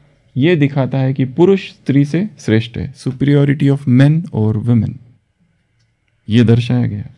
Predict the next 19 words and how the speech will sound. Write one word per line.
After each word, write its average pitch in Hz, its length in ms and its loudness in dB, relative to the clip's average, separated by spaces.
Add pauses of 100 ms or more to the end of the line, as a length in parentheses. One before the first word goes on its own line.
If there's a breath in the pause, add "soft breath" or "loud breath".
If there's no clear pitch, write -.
(400 soft breath)
और 156 340 0
एक 151 120 -6
study 143 480 -2 (200)
जो 135 260 -4
कहती 131 400 -6
है 131 220 -4
कि 139 140 -6
बाबा 131 320 -4
ने 151 120 -4
काम 151 280 -4
विकार 156 280 -4
को 147 120 -4
ही 147 80 0
पकड़ा, 131 300 -4
क्योंकि 156 500 0 (880 soft breath)
काम 180 240 -2
विकार 135 320 -4
जो 117 140 -4
है 107 220 -8